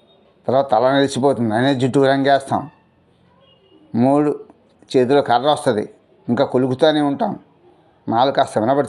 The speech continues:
చెవుడు, అయినా సరే నామం చేయం. అందుకే శ్రీ శంకర వారు ఏమన్నారు? "నహి నహి రక్షతి తృక్కుంకరణే."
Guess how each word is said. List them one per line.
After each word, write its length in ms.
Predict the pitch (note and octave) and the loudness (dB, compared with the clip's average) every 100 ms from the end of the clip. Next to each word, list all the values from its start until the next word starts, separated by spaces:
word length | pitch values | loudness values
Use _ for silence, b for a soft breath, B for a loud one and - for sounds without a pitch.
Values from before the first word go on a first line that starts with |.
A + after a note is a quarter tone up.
| - | 2
చెవుడు, 280 | C#3 C#3 B2+ | 2 2 0
అయినా 460 | A#2 B2+ C3 C3+ C3 | 0 0 0 0 0
సరే 180 | C#3 D3 | 0 0
నామం 380 | A#2 A2 G#2+ G2+ F#2+ | 0 -2 -2 -2 -4
చేయం. 160 | G2 - _ _ _ _ - | -4 -8 _ _ _ _ -8
అందుకే 280 | A2 D3 G#3 | -2 0 0
శ్రీ 220 | - D#3 | 2 0
శంకర 320 | C3 D3 E3+ | 2 2 2
వారు 160 | E3 D3 | 2 2
ఏమన్నారు? 640 | C3+ D3 D3+ D3 C#3+ C#3+ - B B B A2 | 0 2 2 2 0 -2 -10 B B B -2
"నహి 240 | A2 D#3 | 2 2
నహి 200 | F#3+ G3 | 4 4
రక్షతి 640 | G3 F3+ - C#3+ B2+ F#3 - B _ _ _ C#3+ | 2 0 0 -2 0 -2 -4 B _ _ _ -2
తృక్కుంకరణే." 1120 | D3 - D#3 C3 B2+ A2+ A2+ A#2+ B2 A#2+ | -2 0 0 2 0 0 -2 -2 -2 -2